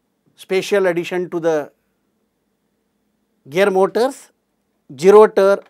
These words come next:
and a geroller motors. We will discuss one by one in today's lecture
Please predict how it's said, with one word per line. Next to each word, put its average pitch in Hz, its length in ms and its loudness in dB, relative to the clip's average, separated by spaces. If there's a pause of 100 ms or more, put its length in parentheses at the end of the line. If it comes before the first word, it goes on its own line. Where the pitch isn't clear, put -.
and 170 220 -2
a 160 240 -2 (480)
geroller 196 640 2
motors. 151 760 -12 (1500)
We 156 140 -8
will 156 60 -10
discuss 190 380 -4
one 170 200 -2
by 170 180 0
one 160 400 -4 (640)
in 143 160 -12
today's 165 360 -6
lecture 160 520 -8